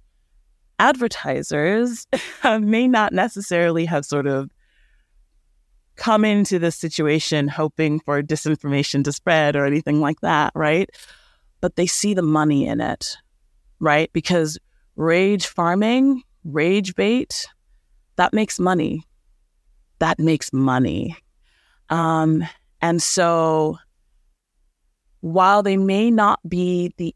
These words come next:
instigators necessarily who are planting those seeds, um, they helped set up the system that allowed for that to happen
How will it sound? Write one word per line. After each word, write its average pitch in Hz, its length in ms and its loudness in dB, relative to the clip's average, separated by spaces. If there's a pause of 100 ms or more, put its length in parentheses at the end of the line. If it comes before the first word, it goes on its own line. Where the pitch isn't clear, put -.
instigators 202 800 0
necessarily 175 760 0
who - 160 -6
are 151 60 -6
planting 156 540 -2
those 143 200 -2
seeds, 170 720 -4 (640)
um, 160 500 2 (240)
they 175 240 0
helped 180 260 -2
set 165 240 0
up - 140 0
the 165 80 -2
system 196 480 -2
that 180 80 0
allowed 147 320 0
for - 80 -6
that 143 200 0
to - 60 -14
happen 254 540 -4